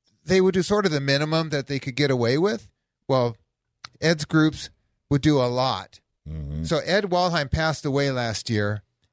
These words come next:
Speaker 1: and Randy Banas took over president of both of those organizations. And he's been doing a, a, a kick-ass job out there. Their grants, their, combined,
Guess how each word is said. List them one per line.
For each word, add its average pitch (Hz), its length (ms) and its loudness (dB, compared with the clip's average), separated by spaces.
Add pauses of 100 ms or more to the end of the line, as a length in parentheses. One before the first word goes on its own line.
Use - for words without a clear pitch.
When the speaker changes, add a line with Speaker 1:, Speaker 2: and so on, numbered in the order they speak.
(120)
Speaker 1:
and 135 180 0
Randy 160 320 2
Banas 147 520 2
took 165 240 0
over 147 360 2 (200)
president 151 420 2
of 117 100 0
both 151 240 2
of 151 80 -2
those 131 220 4
organizations. 110 880 -2 (440)
And 139 160 0
he's 151 240 0
been 156 160 -4
doing 151 260 2
a, 131 160 0
a, 123 280 -2
a 123 100 -2
kick-ass 151 640 0
job 135 380 0
out 104 240 -4
there. 98 300 -6 (1600)
Their 180 180 4
grants, 190 640 -4
their, 151 220 -2
combined, 170 800 0